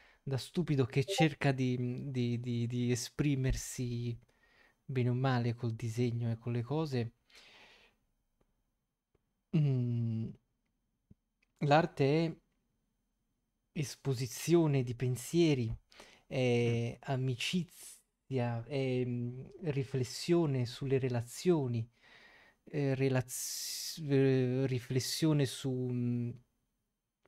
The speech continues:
Speaker 1: eh, momenti della vita che vengono trasposti nel, nel, nel materiale con, con via-, varie tecniche. C'è l'arte musicale, come dice benissimo Vale,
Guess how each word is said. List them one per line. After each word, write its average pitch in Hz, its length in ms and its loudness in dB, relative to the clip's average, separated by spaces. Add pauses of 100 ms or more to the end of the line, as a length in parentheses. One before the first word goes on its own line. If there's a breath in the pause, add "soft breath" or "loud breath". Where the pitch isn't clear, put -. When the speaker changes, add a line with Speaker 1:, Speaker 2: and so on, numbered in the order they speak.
(580)
Speaker 1:
eh, 147 200 -4
momenti 143 640 2
della 127 220 4
vita 139 480 0 (380 loud breath)
che 143 180 0
vengono 139 480 4
trasposti 139 880 -2
nel, 120 600 2
nel, 120 1120 -2 (200)
nel 139 200 0
materiale 127 680 0 (260)
con, 139 640 2
con 143 200 0
via-, 131 380 0
varie 135 380 2
tecniche. 110 540 0 (320 soft breath)
C'è - 180 -8
l'arte 110 400 -4
musicale, 127 420 -2
come 113 160 -2
dice 120 260 -4
benissimo 120 380 -2
Vale, 151 280 2